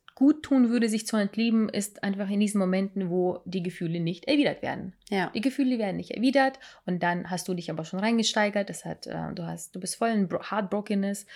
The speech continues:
Speaker 1: und, ähm, du musst in dem Moment dich zusammenreißen, dich an der Vagina packen und, äh, entlieben. Und das ist wie Sport machen.
Speaker 2: Ja.
Speaker 1: Du musst ein paar Sachen dafür befolgen, auf die wir gleich noch zu sprechen kommen.
Speaker 2: Ja, und da muss ich noch
Speaker 1: Hm?
Speaker 2: was zu sagen.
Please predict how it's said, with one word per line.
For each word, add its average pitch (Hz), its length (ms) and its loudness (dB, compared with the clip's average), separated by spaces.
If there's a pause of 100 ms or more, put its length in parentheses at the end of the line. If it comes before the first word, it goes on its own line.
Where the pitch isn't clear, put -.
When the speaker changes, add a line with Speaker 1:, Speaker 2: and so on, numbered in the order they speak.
(440)
Speaker 1:
und, 170 520 0
ähm, 170 500 -6 (360)
du 104 120 4
musst 185 500 -2 (220)
in 214 160 4
dem 196 100 6
Moment 175 300 0
dich 196 120 -8
zusammenreißen, 180 680 -4 (220)
dich 185 180 -2
an 185 80 2
der 190 80 2
Vagina 175 360 2
packen 240 400 -4 (160)
und, 185 580 -2
äh, 170 320 -4
entlieben. 214 640 0 (120)
Und 202 140 2
das 190 180 2
ist - 180 -2
wie 226 120 4
Sport - 340 2
machen. 170 300 0
Speaker 2:
Ja. 214 100 10
Speaker 1:
Du 196 60 6
musst 220 240 0
ein 294 80 0
paar 269 120 0
Sachen 269 280 0
dafür 226 180 -6
befolgen, 233 380 0
auf 185 100 -4
die 208 120 -2
wir 196 60 0
gleich 190 200 0
noch 226 100 -4
zu 247 100 -8
sprechen 262 300 -8
kommen. 208 100 8
Speaker 2:
Ja, 208 180 10 (300)
und 208 180 2
da 254 260 10 (160)
muss 247 220 4
ich 185 360 0 (300)
noch 202 80 6
Speaker 1:
Hm? 302 80 8
Speaker 2:
was 208 80 -2
zu 214 100 0
sagen. 180 380 4